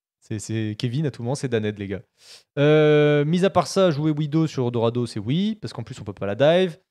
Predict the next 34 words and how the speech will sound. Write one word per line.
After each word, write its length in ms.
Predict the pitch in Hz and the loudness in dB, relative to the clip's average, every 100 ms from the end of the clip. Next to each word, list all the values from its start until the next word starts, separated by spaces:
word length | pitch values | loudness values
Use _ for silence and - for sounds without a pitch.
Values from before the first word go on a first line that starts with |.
| _ - | _ -6
Jouer 260 | 117 143 | 0 0
Ange, 260 | 160 151 139 | 2 -2 -2
c'est 140 | - | -6
oui, 340 | 110 131 202 - | -4 -2 -2 -2
tu 80 | 120 | -2
as 80 | 113 | -2
une 80 | 113 | -4
résurrection, 680 | 113 110 101 - 143 170 | -6 -4 -6 -6 -6 -4
tu 80 | 170 | -6
peux 120 | - | -10
pocket 340 | 104 107 113 107 | -12 -10 -10 -10
ta 100 | 95 | -12
Widow, 520 | 95 110 139 160 170 | -8 -4 -2 -2 -4
tu 120 | - | -6
peux 100 | 117 | -12
pocket 320 | 107 104 107 | -10 -10 -10
ton 140 | _ 101 | _ -14
Zenyatta, 540 | 95 92 - 120 135 | -12 -14 -4 -2 -2
c'est 100 | - | -6
très 180 | - 110 | -12 -10
bien. 380 | 107 123 143 135 | -4 -2 -2 -6
Jouer 220 | 113 127 | -4 -6
Sigma, 320 | - 107 113 | -6 -6 -6
c'est 180 | 143 101 | -4 -8
bien. 260 | 101 98 156 _ _ _ _ _ | -8 -8 -10 _ _ _ _ _
C'est 140 | 107 | -6
un 140 | 101 98 | -6 -6
solo 220 | - 107 | -6 -6
tank 200 | 123 120 | -6 -6
correct 320 | 117 107 139 | -2 -2 -4
quand 100 | - | -8
t'as 100 | 110 | -6
des 100 | 107 | -6
positions. 340 | 101 107 95 | -6 -10 -12